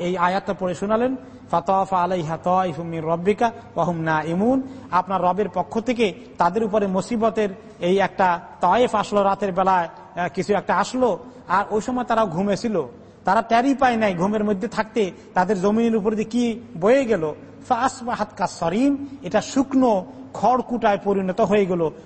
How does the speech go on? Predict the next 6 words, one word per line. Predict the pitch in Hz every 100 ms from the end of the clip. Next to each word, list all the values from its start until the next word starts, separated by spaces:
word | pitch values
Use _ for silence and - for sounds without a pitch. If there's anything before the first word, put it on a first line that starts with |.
| - -
ফসল | 208 269 254
সেখানে | - 208 190 185
আর | 175 165 - -
কিছু | 165 160 143
থাকলো | 147 - 143
না। | 151 147 143 139 135